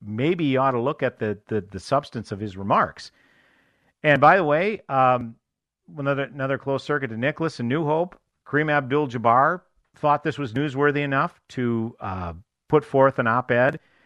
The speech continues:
in the Hollywood Reporter saying that more high-profile African Americans, whether it be entertainers or athletes, need to kinda get a handle on this,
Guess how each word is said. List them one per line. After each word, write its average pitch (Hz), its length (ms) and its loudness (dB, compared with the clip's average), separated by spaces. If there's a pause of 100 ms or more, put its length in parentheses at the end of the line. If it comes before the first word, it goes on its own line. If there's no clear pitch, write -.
(320)
in 123 80 -2
the 117 80 -2
Hollywood 120 440 2
Reporter 123 540 -2
saying 120 640 -4
that 110 180 -2
more 123 340 2
high-profile 120 1200 0 (360)
African 123 340 -4
Americans, 120 560 -2
whether 110 220 -2
it 98 40 -8
be 107 280 -4
entertainers 113 580 -4
or 95 100 -4
athletes, 120 600 0 (680)
need 127 160 2
to 123 80 -2
kinda 131 220 2
get 123 140 2
a 107 60 0
handle 123 360 0
on 139 140 2
this, 170 340 -8